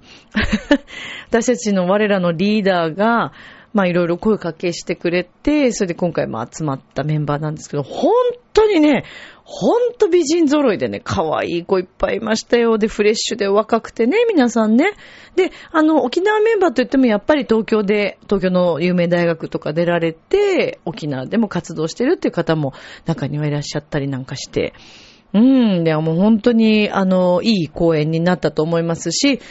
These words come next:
皆さんでね、パシャッとこう写真を撮らせていただいたりなんかしながら、そしてお別れしたんですけども。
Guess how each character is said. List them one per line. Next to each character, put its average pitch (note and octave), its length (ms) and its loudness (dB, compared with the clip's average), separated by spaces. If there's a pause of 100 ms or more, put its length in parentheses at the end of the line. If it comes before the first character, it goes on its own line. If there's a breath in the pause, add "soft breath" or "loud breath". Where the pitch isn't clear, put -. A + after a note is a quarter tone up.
(180 loud breath)
皆 E3 160 0
さ D#3 140 -4
ん D3+ 40 -6
で E3 80 -6
ね、 B3+ 240 2 (180)
パ D#3 100 -8
シ C#3+ 80 -8
ャ - 60 -4
ッ - 20 -8
と - 180 -12
こ - 120 -10
う - 20 -6
写 D3 160 -6
真 D3 200 -6
を C#3+ 40 -6
撮 D#3 100 -2
ら D3+ 100 2
せ D#3 120 -2
て C#3+ 100 -10
い - 20 -10
た E3 140 -4
だ D#3+ 120 -2
い D3+ 60 -2
た D#3 120 -2
り D3 100 -2
な D#3 100 -8
ん D3+ 60 -10
か D3+ 100 -8
し - 120 -4
な A3 100 4
が G3 80 2
ら、 D3 120 -6
そ E3+ 100 -6
し E3+ 60 -8
て D3+ 100 -6
お D3 80 -4
別 D3 220 -6
れ D#3 120 -8
し - 80 -16
た F3 160 -6
ん D#3 60 -6
で D3+ 80 -12
す - 100 -20
け F#3 140 -16
ど E3+ 100 -12
も。 D#3 200 -8